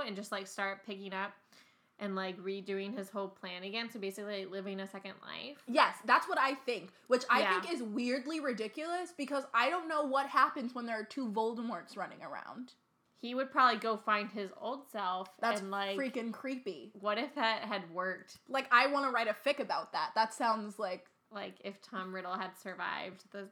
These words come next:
Speaker 1: Chamber of Secrets.
Speaker 2: And then can he then do that with all of his other Horcruxes? Like, can there be seven Voldemorts?
Speaker 1: They could make more because Tom Riddle could just remake his own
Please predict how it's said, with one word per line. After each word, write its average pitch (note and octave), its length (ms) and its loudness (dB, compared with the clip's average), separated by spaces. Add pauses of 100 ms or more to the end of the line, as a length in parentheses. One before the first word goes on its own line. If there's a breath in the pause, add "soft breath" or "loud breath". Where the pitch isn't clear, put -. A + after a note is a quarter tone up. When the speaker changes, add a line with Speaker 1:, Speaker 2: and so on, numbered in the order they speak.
Speaker 1:
Chamber F3+ 340 -12
of F#3 80 -14
Secrets. - 640 -12
Speaker 2:
And C#4 220 2
then C#4 240 2
can D4 240 -2
he C4 220 -2
then C#4 300 -2
do G#3 200 -10
that B3 200 6
with A#3+ 120 -4
all A3 160 2
of G#3+ 80 -6
his A3 160 -8
other G3+ 240 -2
Horcruxes? D#4 600 -4
Like, A3 160 -2 (120)
can A#3 320 -4
there A#3 180 -2
be G#3 480 -8 (220)
seven A3+ 840 -4 (400)
Voldemorts? G#3+ 460 0 (160)
Speaker 1:
They F#4 80 0
could E4+ 80 -2
make F4 200 -2
more C4+ 400 2
because C#4 320 -4
Tom C4+ 300 -2
Riddle B3 220 -2
could C4+ 160 -6
just B3+ 260 -6
remake A#3 440 -8
his A#3 280 -6
own A3 560 -2